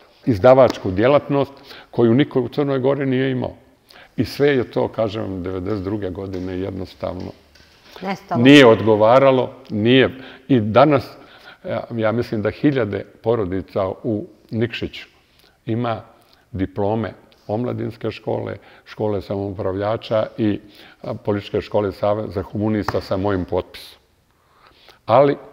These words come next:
Speaker 1: ja te vrednosti ne napuštam. U tih dvanaest godina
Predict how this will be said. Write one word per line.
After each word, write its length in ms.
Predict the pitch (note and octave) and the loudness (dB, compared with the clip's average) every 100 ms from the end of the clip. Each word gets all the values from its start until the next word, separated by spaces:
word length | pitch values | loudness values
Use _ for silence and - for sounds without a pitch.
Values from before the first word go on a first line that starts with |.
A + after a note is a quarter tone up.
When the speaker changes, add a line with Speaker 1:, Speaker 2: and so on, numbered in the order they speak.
| _ _ _ _ _ _ _ _ _ _ _ - | _ _ _ _ _ _ _ _ _ _ _ -10
Speaker 1:
ja 220 | A#2 A2 A#2 | -4 -2 -2
te 180 | A2+ | -2
vrednosti 580 | G2+ G#2 G#2+ G#2+ F#2+ - | -2 0 -2 -4 -8 -6
ne 140 | F2+ F2+ | -4 0
napuštam. 540 | G2 - - - - - _ - | -2 -4 -12 -14 -18 -20 _ -12
U 120 | F#2+ | -10
tih 240 | - A#2+ | -4 -4
dvanaest 380 | G2 A#2+ A#2 G2 | -2 -4 -4 -4
godina 400 | G#2+ G2+ E2 G2+ | -2 -2 -4 -14